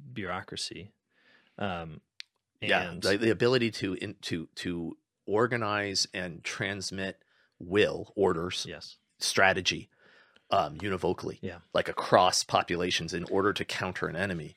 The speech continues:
Speaker 1: Yeah.
Speaker 2: which is the, sort of the mechanism of bureaucracy,
Speaker 1: Yeah. Mm-hmm.
Speaker 2: is necessary.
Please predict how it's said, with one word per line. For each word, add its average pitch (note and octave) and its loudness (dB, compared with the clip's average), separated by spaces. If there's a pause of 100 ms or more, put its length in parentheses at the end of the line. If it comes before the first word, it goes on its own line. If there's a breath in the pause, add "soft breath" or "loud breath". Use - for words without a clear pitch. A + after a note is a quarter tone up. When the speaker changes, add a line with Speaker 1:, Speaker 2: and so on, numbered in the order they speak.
(100)
Speaker 1:
Yeah. A#2 -12 (120)
Speaker 2:
which F#2+ -2
is D#2+ 0
the, E2+ -8
sort - -4
of E2 -6
the E2+ -12
mechanism D#2+ -8
of D2+ -14
bureaucracy, E2+ -2
Speaker 1:
Yeah. F#2+ -10 (180)
Mm-hmm. - -10
Speaker 2:
is - -2
necessary. - -4